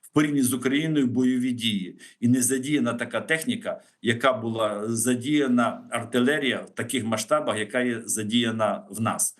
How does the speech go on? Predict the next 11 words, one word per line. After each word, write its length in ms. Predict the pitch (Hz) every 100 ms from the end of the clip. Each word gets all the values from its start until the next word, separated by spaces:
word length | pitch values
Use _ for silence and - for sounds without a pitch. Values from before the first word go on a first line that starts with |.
| _
на 100 | 117
нашому 420 | 123 117 120 107
фронті 400 | 101 135 139 117
з 160 | 107 104
о-, 300 | 123 113 113
обох 300 | 123 104 107
сторін. 460 | - 117 107 82 - - - - - _ _ _ -
Тому, 220 | 202 240
на 140 | 190
жаль, 260 | 170 190 180 151
е, 420 | 143 139 139 135